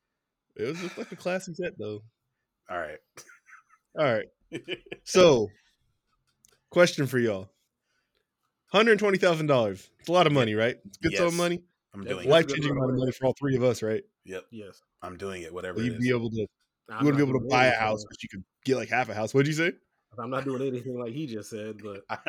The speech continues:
Speaker 2: I said I'm doing it. It don't matter what it is.
Speaker 3: It's okay.
Speaker 1: You're doing whatever it is?
Speaker 2: Whatever you're about to ask us, I'm doing it. Hundred and twenty K, I'm doing it.
Speaker 1: So you would,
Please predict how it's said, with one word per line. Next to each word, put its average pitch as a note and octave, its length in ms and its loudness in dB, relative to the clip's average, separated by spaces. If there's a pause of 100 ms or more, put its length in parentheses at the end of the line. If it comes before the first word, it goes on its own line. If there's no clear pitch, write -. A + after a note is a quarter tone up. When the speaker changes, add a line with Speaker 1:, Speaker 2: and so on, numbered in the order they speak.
(100)
Speaker 2:
I C3+ 40 -8
said C3+ 200 -6
I'm B2 120 -8
doing A#2+ 220 -4
it. G#2 80 -6
It G#2 60 -10
don't G#2 120 -8
matter G2+ 200 -6
what F#2 140 -12
it F2 120 -14
is. E2 180 -18 (920)
Speaker 3:
It's - 120 -16
okay. G2 280 -14 (100)
Speaker 1:
You're C#3+ 140 2
doing D#3+ 240 8
whatever D3+ 380 8
it F3+ 100 4
is? - 280 0 (100)
Speaker 2:
Whatever A#2 320 0
you're C3 80 0
about B2+ 180 2
to A#2+ 80 0
ask B2+ 240 0
us, A2+ 80 -6
I'm F#2+ 120 -10
doing F#2+ 220 -8
it. F2+ 160 -14
Hundred A#2 240 -6
and A2+ 80 -10
twenty A#2+ 220 -10
K, B2 180 -4
I'm G#2 140 -6
doing F#2+ 200 -10
it. - 80 -16 (1300)
Speaker 1:
So C3 220 2
you D3 220 2
would, D3 240 0